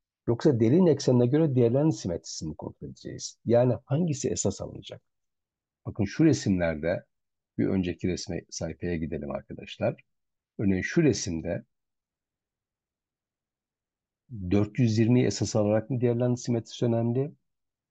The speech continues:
Yoksa bunu esas alarak bunun simetrisi mi önemli? Yoksa delin eksenine göre onların simetrisi. Yani hangisi referans olacak?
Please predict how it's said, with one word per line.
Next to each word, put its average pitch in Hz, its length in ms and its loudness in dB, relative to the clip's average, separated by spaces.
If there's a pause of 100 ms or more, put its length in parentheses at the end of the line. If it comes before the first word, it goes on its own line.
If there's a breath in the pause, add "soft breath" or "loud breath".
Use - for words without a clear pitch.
Yoksa 107 600 0 (120)
bunu 110 220 2
esas 117 320 -2
alarak 113 260 0
bunun 101 120 -2
simetrisi 90 520 -6
mi 80 60 -2
önemli? 82 400 -2
Yoksa 117 320 0
delin 120 200 4
eksenine 120 360 2
göre 107 180 2
onların 95 260 2
simetrisi. 82 460 -8
Yani 98 120 2
hangisi 131 500 0
referans 90 500 0
olacak? - 260 -12